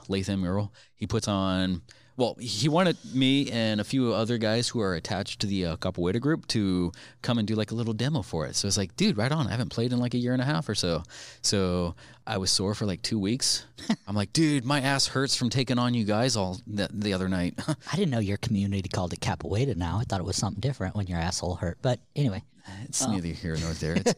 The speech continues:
Speaker 2: <laughs>
Speaker 1: pish posh.
Speaker 2: Yeah, eh, this is actually the first time the three of us have been to-, we got together once f-, for about an hour and a half.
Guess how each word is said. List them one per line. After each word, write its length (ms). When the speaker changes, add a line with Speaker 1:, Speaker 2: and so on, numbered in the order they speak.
Speaker 2:
<laughs> 180
Speaker 1:
pish 240
posh. 480
Speaker 2:
Yeah, 400
eh, 100
this 260
is 120
actually 320
the 80
first 320
time 260
the 80
three 300
of 100
us 200
have 340
been 320
to-, 180
we 140
got 160
together 340
once 340
f-, 320
for 140
about 220
an 40
hour 220
and 100
a 40
half. 440